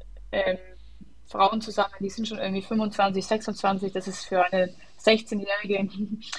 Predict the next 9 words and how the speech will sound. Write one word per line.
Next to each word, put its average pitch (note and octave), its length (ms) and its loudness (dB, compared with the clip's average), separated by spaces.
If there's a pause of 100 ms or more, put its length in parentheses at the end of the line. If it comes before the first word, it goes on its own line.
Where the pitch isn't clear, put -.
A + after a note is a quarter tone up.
(120)
eine - 80 -4
ganz G3+ 220 6
schöne F#3+ 180 2
Hausnummer, G3+ 500 0
sag G3 140 2
ich G3 60 0
jetzt G3 160 -6
mal. G3+ 240 0 (720)
Weil F#3+ 420 6